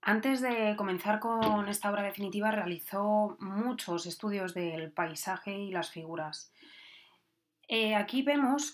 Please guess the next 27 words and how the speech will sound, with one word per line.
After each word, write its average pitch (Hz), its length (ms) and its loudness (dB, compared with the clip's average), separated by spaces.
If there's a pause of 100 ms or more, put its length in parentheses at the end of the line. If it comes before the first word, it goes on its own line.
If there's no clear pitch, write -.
cómo 247 420 4
el 208 220 0
cuadro 240 280 2
se 226 140 -4
ha 220 120 0
hecho 226 240 -4
a 226 40 0
raíz 202 320 0
de 214 220 0
la 170 300 0
técnica 226 500 -2
por 170 260 -2
puntos, 220 560 -2 (200)
ese 185 180 -4
puntillismo 185 880 -2
del 170 180 0
que 170 100 -6
hablábamos 165 520 -2
antes. 208 420 -4 (300)
Aquí 190 280 -2
os 214 120 2
pongo 202 420 2
una 190 460 -2
ampliación 180 720 -2
para 190 180 0
que 175 100 0
veáis 208 460 0